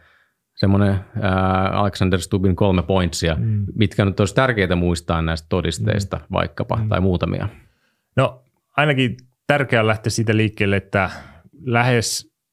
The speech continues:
Speaker 2: kaikki historian tutkijat on sitä mieltä, että Jeesus oli historiallinen henkilö. Eli puhutaan historiallisesta henkilöstä, historian tapahtumista. Ja lähes kaikki historian tutkijat on sitä mieltä, että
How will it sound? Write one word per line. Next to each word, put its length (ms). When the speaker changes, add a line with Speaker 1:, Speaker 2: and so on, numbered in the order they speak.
Speaker 2:
kaikki 440
historian 400
tutkijat 420
on 60
sitä 160
mieltä, 280
että 160
Jeesus 360
oli 140
historiallinen 560
henkilö. 440
Eli 160
puhutaan 580
historiallisesta 600
henkilöstä, 560
historian 520
tapahtumista. 800
Ja 400
lähes 260
kaikki 300
historian 320
tutkijat 380
on 60
sitä 160
mieltä, 360
että 500